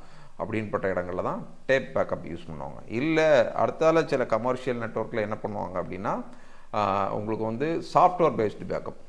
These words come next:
Nova பேக்கப், Symantec பேக்கப், இந்த மாதிரி டிஃப்ரெண்ட் சாஃப்ட்வேர் சொல்யூஷன், அதாவது சாஃப்ட்வேர் பேஸ்டு பேக்கப் சொல்லி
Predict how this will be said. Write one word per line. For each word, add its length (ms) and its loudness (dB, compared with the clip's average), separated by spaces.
Nova 320 4
பேக்கப், 300 -2
Symantec 400 0
பேக்கப், 280 0
இந்த 160 -4
மாதிரி 340 0
டிஃப்ரெண்ட் 360 0
சாஃப்ட்வேர் 520 4
சொல்யூஷன், 460 0
அதாவது 440 4
சாஃப்ட்வேர் 320 4
பேஸ்டு 300 0
பேக்கப் 320 2
சொல்லி 360 -4